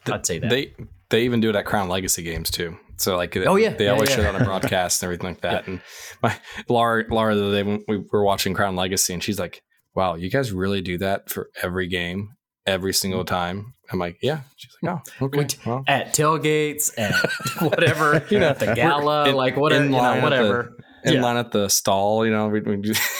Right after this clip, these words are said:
Speaker 1: <laughs>
Speaker 2: Yeah.
Speaker 1: So,
Speaker 2: Yeah.
Speaker 1: no, I, I, I agree with you. I would say that. I was gonna say something s-, like, snarky and be like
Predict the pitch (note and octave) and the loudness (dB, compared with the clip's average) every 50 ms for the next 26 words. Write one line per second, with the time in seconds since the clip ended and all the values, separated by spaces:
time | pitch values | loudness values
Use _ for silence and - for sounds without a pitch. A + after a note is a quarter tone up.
0 | - - - F#3+ - - - - C3+ - - - B2 C3+ E3 E3+ A#2+ - - - | -6 -2 -2 -2 -2 -2 -8 -14 -14 -10 -4 0 2 2 2 2 0 -4 -12 -18
1 | - - - - - - - - - - - F2+ - A#2+ B2 - _ _ _ _ | -16 -14 -14 -14 -14 -14 -10 -8 -6 -4 -4 -4 -4 -6 -10 -12 _ _ _ _
2 | _ _ - - - _ _ - D3+ D3+ D3 C#3+ C3+ C3 B2 - - - - B2 | _ _ -12 -12 -12 _ _ 0 2 2 4 4 2 2 0 -4 -8 -4 0 0
3 | B2 B2 A#2+ - B2+ C#3 B2+ A2 G#2+ G2+ G2+ F#2+ - G#2 G2+ G2+ G#2 G2+ - - | 0 2 2 0 0 0 2 2 2 2 2 2 2 2 4 4 4 2 2 2
4 | G#2 F#2+ F#2+ F#2+ F#2+ F#2+ G2+ G2+ G2+ G#2+ G2 - G#2+ G2 - G2 F#2+ F#2 F2 - | 2 2 2 2 4 4 2 2 0 0 0 0 0 0 0 -2 -2 -2 -2 -2
5 | - - F2+ F2+ E2+ - - _ _ _ _ _ - _ _ - - - G2 F2+ | -4 -4 -8 -8 -8 -10 -14 _ _ _ _ _ -20 _ _ -4 -2 0 2 0
6 | F2+ - - F2+ E2+ E2+ F2 F2 E2+ E2 - | 0 0 -2 -4 -2 -2 -2 -4 -6 -8 -12